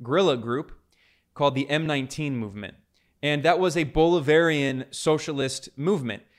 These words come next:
That is a socialist anti-imperialist group that wanted to unify Latin America following the anti-imperialist model of Simón Bolívar. So this is an incredibly symbolic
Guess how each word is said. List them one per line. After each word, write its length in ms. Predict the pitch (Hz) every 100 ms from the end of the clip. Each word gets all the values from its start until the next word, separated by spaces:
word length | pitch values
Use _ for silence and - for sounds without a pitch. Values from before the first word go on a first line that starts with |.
| _ _
That 160 | 147 147
is 180 | 143 147
a 100 | 139
socialist 560 | - 185 180 175 156 143
anti-imperialist 840 | 160 160 147 135 147 143 131 -
group 260 | 131 131
that 120 | 135 120
wanted 260 | 131 131
to 100 | 131
unify 680 | 117 131 175 165 - 131 131
Latin 300 | 123 123 113
America 640 | 113 135 139 131 117 101 - _ _
following 500 | - 160 160 165 156
the 140 | 143
anti-imperialist 840 | 139 147 151 139 131 143 131 127 -
model 360 | 123 113 120 -
of 120 | 120
Simón 280 | 131 117 113
Bolívar. 420 | 170 226 123 101 - _ -
So 420 | - 180 165 - _ _
this 300 | 135 202 226
is 300 | 233 202 160 -
an 100 | 160
incredibly 800 | 156 135 - 214 220 196 175 165
symbolic 960 | - - 147 139 143 156 139 113 -